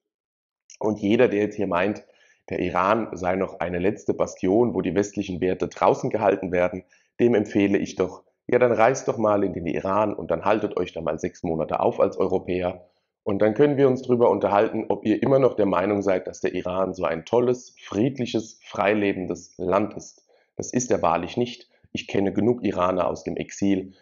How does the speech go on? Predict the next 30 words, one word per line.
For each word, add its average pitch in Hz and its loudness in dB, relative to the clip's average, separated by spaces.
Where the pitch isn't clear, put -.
Es - -12
gibt - -6
viele 135 2
Dinge, 110 4
die 98 0
dort 90 0
verboten 107 0
sind, 101 -2
die 92 -4
verfolgt 127 0
werden. 90 0
Wenn 117 4
wir 107 6
in 101 2
Europa 101 4
nicht 90 -4
aufpassen, 98 0
werden 90 0
wir 90 0
irgendwann 80 -6
auch 127 4
so 127 2
verfolgt 98 0
werden. 82 -4
Aber 104 6
dass 117 2
hier 107 2
vermutlich 104 2
der 87 2
Mossad 127 2